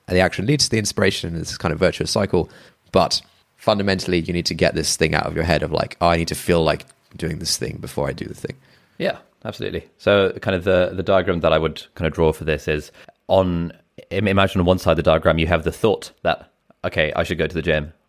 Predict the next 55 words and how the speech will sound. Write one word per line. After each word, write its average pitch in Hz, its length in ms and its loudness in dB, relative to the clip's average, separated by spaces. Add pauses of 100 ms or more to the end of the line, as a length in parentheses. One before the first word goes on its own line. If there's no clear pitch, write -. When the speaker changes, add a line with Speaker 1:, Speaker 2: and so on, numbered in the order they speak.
Speaker 2:
On 92 100 0
the 98 100 2
other 113 140 0
side 85 180 0
of 80 60 -8
the 76 60 -12
diagram, 80 300 0
you 80 60 -8
have 80 140 -4
the 90 80 2
action 98 260 -2
of 73 160 -6
actually 80 280 -6
being 78 240 -2
at 65 80 -6
the - 40 -4
gym 76 180 -4
and 76 100 -6
doing 73 200 -6
some 78 120 -10
work. 80 280 -2 (360)
Uh, 90 220 2
but 92 300 0
motivation 92 580 0
is 82 80 -2
sort 101 200 -2
of 85 80 -2
this 90 160 -4
middle 90 200 0
ground 82 420 -2
where 80 460 4 (420)
I 90 100 0
have 98 240 0
to 101 100 -4
feel 95 260 0
like 85 200 2
going 82 200 0
to - 80 -12
the 85 80 -4
gym, 80 300 -2 (420)
otherwise 82 320 2
I 76 40 -6
won't 80 160 -2
go 76 100 -2
to - 100 -10
the - 60 -8
gym. 82 260 -8 (380)
And 92 120 0
it, 85 160 0
uh, 90 140 2
sort 87 180 -2
of 85 100 -2
operates 90 380 -2
on 82 60 -2
this - 280 -6